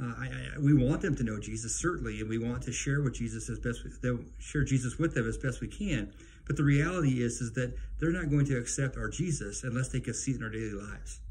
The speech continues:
So we need to live and work and play in such a way that respects who God is and that honors God, so that people go, "Hey, I want something different.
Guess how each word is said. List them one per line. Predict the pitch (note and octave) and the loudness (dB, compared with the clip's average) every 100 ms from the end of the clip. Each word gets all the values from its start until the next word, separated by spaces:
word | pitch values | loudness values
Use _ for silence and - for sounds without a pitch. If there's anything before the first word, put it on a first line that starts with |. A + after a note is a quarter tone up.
| - - - - - - | -14 -18 -20 -20 -14 -2
So | - | 4
we | E3 | 6
need | D3+ | 8
to | |
live | C3 C#3 D3+ D#3+ C#3+ | 8 6 6 6 2
and | A2+ G#2+ | -2 0
work | B2 D3 D3+ D3 | 2 4 2 0
and | G#2+ | -8
play | - D3 C#3+ | -2 2 2
in | A#2+ | 2
such | C3 B2 B2 | 0 -2 -2
a | |
way | A2+ A2 G#2+ - - - | -2 0 -2 -4 -6 -2
that | |
respects | B2 A#2+ - - C#3 - | 0 -2 -2 -4 -4 0
who | C#3+ | 2
God | C3 A#2+ | 2 2
is | D#3 - - | -2 -2 -6
and | A2+ | -6
that | A2 - D#3+ | -6 -6 -2
honors | E3 D3+ | 0 0
God, | - G2+ G2 - - - - | -2 -4 -4 -6 -10 -16 -6
so | - | 0
that | C3 - | 0 0
people | D#3+ C#3 | -2 0
go, | B2 A#2 | 0 0
"Hey, | F#3+ B2+ - - - - - C3+ | 0 -2 -6 -14 -14 -14 -4 2
I | |
want | C#3+ D3+ D3 | 4 4 0
something | - - G#2+ | -2 -2 -2
different. | F2+ - - | -4 -6 -12